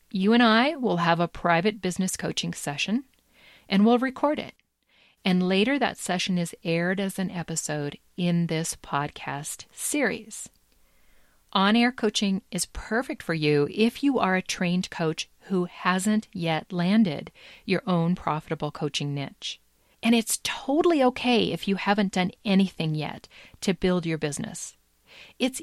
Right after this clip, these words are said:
equally okay if you have done a bunch of things and you've tried one or more niches and for whatever reason,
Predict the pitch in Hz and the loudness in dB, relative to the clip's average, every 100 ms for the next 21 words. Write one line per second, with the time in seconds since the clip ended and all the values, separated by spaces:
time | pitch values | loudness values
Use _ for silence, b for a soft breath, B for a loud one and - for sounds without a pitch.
0 | - 302 392 - 208 170 151 - 147 139 | -4 -2 -2 0 0 2 -2 -4 -6 -6
1 | 156 208 B B B - 214 226 247 240 | -8 -14 B B B 0 0 0 -2 0
2 | 247 226 247 254 262 302 - - - - | 0 2 2 2 0 -2 -2 -6 -10 -12
3 | - - - b b b 190 202 208 - | -12 -18 -20 b b b 2 2 2 -2
4 | 247 254 277 151 - 165 165 160 156 147 | 2 4 4 0 -2 0 2 2 0 -2
5 | 143 143 - - 165 - 170 165 175 165 | -4 -4 -6 -6 -6 -4 -4 -2 -2 0
6 | 170 175 185 170 160 151 160 151 | 2 2 0 -2 -2 -2 -2 -4